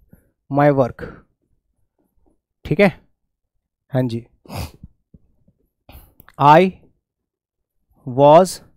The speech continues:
dancing", ठीक है। "They, they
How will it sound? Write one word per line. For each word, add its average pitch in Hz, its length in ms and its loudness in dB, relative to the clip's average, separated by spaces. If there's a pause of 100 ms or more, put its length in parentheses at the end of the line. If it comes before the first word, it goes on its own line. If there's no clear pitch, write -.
(1120)
dancing", 143 560 -2 (2250)
ठीक 156 140 -6
है। 185 100 -2 (1120)
"They, 151 280 0 (2000)
they 143 320 -2